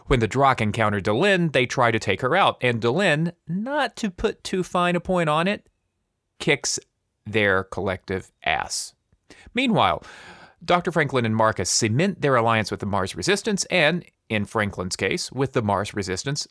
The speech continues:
leader. Sheridan cajoles Ivanova into leading Babylon Five's counter-propaganda effort,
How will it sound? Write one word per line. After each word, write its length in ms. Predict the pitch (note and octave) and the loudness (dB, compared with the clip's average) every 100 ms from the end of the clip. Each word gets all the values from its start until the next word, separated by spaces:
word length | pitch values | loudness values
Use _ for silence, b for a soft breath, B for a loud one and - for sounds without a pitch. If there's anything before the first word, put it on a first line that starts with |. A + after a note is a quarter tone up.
| - | -6
leader. 400 | G3+ G#3 F#2+ - _ _ B B - | -2 0 0 -2 _ _ B B -2
Sheridan 440 | F#3+ G#3 F#3+ C#3 | 4 4 4 2
cajoles 400 | C3+ B2+ C3 B2 A2+ | -2 2 2 2 2
Ivanova 420 | B2+ C#3 A2+ G#2+ | 2 2 2 2
into 260 | A2 G#2+ | 0 -2
leading 380 | G#2 A#2+ C#3 B2 | -2 -2 -2 -2
Babylon 440 | G#2 G#2 G2+ G2 G2 | 0 0 2 -2 0
Five's 380 | C#3+ C3+ A2+ | 2 2 0
counter-propaganda 1000 | - - C#3 A2+ - A2 G2+ A2+ F3+ F#3+ D2 | -4 -2 0 0 2 2 2 2 2 2 0
effort, 420 | F#2 F#2 - | 0 -4 -6